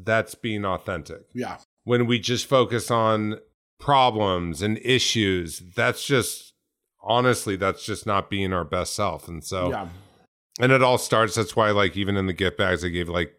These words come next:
Speaker 1: glasses and such, because it's all about how, it's
Speaker 2: Which
Speaker 1: as
Speaker 2: are
Speaker 1: simple as
Speaker 2: cool.
Speaker 1: how do you look at life differently?
Speaker 2: Mm-hmm.
Speaker 1: And then how do you make decisions now? And then you can let the universe decide.
Speaker 2: Yeah.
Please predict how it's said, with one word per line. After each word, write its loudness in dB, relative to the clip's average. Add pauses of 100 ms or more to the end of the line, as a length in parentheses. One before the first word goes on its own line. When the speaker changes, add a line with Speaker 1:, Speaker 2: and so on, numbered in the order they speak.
(100)
Speaker 1:
glasses -2
and -6
such, -2 (500)
because 0
it's -4
all 4
about 2
how, -2 (300)
it's -2
Speaker 2:
Which 4
Speaker 1:
as 2
Speaker 2:
are 4
Speaker 1:
simple 2
as 2
Speaker 2:
cool. 2
Speaker 1:
how 2
do -2
you 2
look 0
at 2
life 0
differently? -2
Speaker 2:
Mm-hmm. -6 (260)
Speaker 1:
And 4
then 6
how 0
do 0
you 2
make 0
decisions 2
now? 2
And -2
then 4
you -2
can -4
let -2
the -6
universe -6
decide. -2 (100)
Speaker 2:
Yeah. -8